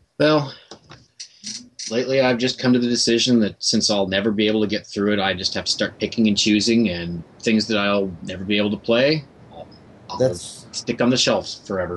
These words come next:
Speaker 2: That's basically what I've done. The problem is you get to the, where you wanna play that same game you like,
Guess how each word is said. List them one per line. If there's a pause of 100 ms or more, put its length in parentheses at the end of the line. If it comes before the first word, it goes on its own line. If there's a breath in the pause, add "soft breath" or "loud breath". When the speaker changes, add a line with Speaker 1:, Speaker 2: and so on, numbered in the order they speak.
Speaker 2:
That's (120)
basically
what
I've
done. (200)
The
problem
is
you
get
to
the,
where
you (100)
wanna
play
that (220)
same
game
you
like,